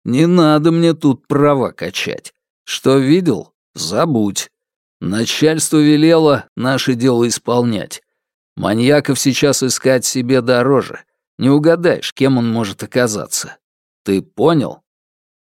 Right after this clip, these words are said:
«Да понял я, понял». Пробормотал Николай.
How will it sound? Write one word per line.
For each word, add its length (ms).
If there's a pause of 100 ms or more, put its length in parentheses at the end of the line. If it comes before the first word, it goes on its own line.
(600)
«Да 280
понял 500
я, 360 (120)
понял». 460 (460)
Пробормотал 720
Николай. 600